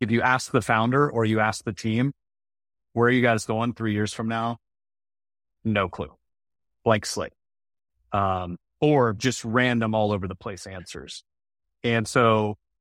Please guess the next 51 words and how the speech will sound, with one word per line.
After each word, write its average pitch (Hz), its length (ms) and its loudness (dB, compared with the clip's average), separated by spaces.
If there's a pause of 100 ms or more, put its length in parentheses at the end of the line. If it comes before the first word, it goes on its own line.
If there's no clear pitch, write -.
(120)
in 120 120 2
order 139 220 4
to 123 80 2
figure 123 240 2
out 107 100 2
where 110 120 -2
you 104 160 0
wanna 95 160 -2
go, 98 520 -4
you 95 120 -4
have 92 240 -4
to 92 180 -8
actually 92 500 -6
figure 92 260 -4
out 87 220 0
where 95 300 -4
that 87 200 -2
is 90 340 -6
and 90 100 -16
communicate 95 520 -4
it 87 80 -2
across 82 320 -4
the 95 100 -10
team. 92 300 -4
A 92 60 0
lot 101 220 2
of 92 80 -2
founders, 98 420 -2
it's - 140 -12
up 82 180 -2
here. 104 240 2
Actually, 170 280 0
a 160 40 2
lot 123 140 2
of 160 80 -4
founders 104 300 -2
have 123 220 0
it 104 60 -2
up 92 140 -10
here. 107 220 -6
They 101 100 -8
just 95 200 -12
haven't 95 240 -6
gotten 90 260 -10
it - 100 -20
down 95 200 -10
on 92 100 -14
a 92 60 -20
piece - 260 -8
of 90 100 -12
paper. 117 460 0